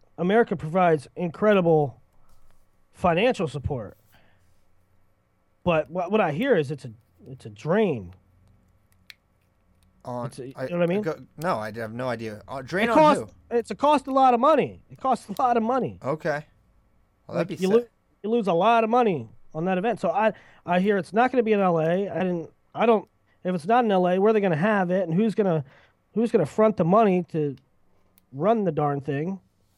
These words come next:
Speaker 1: So I don't know. I hope they find a solution.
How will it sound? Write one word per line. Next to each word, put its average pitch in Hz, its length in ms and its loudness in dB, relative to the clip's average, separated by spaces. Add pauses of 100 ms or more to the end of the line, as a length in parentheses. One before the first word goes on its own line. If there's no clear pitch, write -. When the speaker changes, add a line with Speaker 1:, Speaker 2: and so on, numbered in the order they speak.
(1800)
Speaker 1:
So 147 400 0 (180)
I 185 100 0
don't 196 100 4
know. 160 180 0
I - 20 0
hope 190 140 2
they 196 80 2
find 190 200 0
a 151 40 0
solution. 165 520 -2